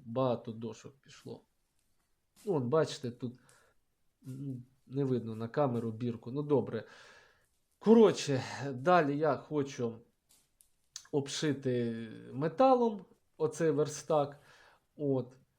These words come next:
Ну, це таке підвіконня, думаю, тут плиточку зробить. Нічого не буду ставити, ну, принаймні в планах. Може, хіба що квіти якісь поставлю, плиточка,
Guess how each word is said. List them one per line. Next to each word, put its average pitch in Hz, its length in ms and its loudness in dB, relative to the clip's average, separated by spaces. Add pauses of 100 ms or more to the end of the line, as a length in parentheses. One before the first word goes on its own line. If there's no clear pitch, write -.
(720)
Ну, 165 200 -6
це 151 160 -8
таке 143 320 2
підвіконня, 139 800 0
думаю, 147 420 0
тут 135 360 -6
плиточку 135 640 -6
зробить. 180 580 -6
Нічого 190 500 2
не 147 100 0
буду 139 280 -2
ставити, 151 640 2
ну, 151 320 -6 (440)
принаймні 135 520 0
в 123 60 -12
планах. 120 600 0 (760)
Може, 151 440 2
хіба 147 320 2
що 147 160 -4
квіти 139 360 -4
якісь 113 280 -10
поставлю, 185 640 0
плиточка, 175 920 -4